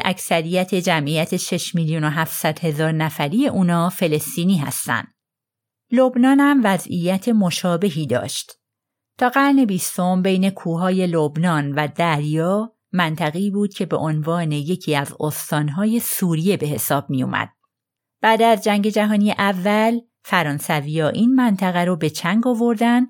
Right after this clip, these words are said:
و چون در جریان این جنگ با عربای مسیحی اون منطقه متحد بودن،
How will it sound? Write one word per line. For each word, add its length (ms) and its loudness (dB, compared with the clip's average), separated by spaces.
و 160 2
چون 360 2
در 220 2
جریان 600 -2
این 360 0
جنگ 460 0
با 100 2
عربای 560 0
مسیحی 640 -2
اون 200 2
منطقه 560 0
متحد 600 -4
بودن، 480 0